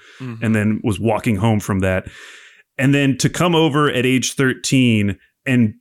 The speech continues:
Speaker 2: at some point he was the number one prospect in this class, in this high school
Speaker 1: Mm-hmm.
Speaker 2: class.
Speaker 1: Mm-hmm.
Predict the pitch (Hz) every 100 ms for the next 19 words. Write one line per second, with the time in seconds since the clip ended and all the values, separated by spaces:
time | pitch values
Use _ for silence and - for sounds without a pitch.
0 | - 139 - 254 302 165 143 147 135 143
1 | 117 123 120 113 110 104 127 110 - 113
2 | - - 113 107 101 - - 127 104 95
3 | 123 101 - 120 117 117 98 - 104 92
4 | - - - -